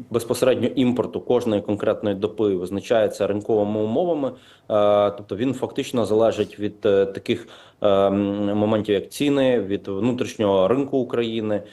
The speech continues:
е, та безпосередньо пропозиції, тобто ціни, е, е, ф-, сформованої пропозиції на європейських ринках.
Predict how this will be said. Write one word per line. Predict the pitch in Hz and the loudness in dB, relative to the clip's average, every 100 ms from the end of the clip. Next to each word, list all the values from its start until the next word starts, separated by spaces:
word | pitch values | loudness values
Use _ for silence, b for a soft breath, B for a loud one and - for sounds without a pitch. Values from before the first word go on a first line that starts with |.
| B - | B 0
е, | 107 98 95 | 2 4 2
та | 117 | 2
безпосередньо | 117 - 110 120 120 110 101 | 0 -2 -2 2 2 0 -2
пропозиції, | 98 - 101 117 107 | -2 -6 -6 -4 -4
тобто | 98 101 95 | -4 -4 -6
ціни, | - 101 107 | -2 0 0
е, | |
е, | 107 101 101 98 98 98 | 2 2 2 2 4 2
ф-, | 95 107 | 0 -12
сформованої | - 113 107 110 104 | -6 -2 2 2 2
пропозиції | 107 101 98 107 - | 0 -6 -6 -6 -2
на | 101 101 | 2 2
європейських | 98 104 113 127 104 - - - | 4 4 4 2 0 -2 -8 -4
ринках. | 90 80 73 | -4 -6 -8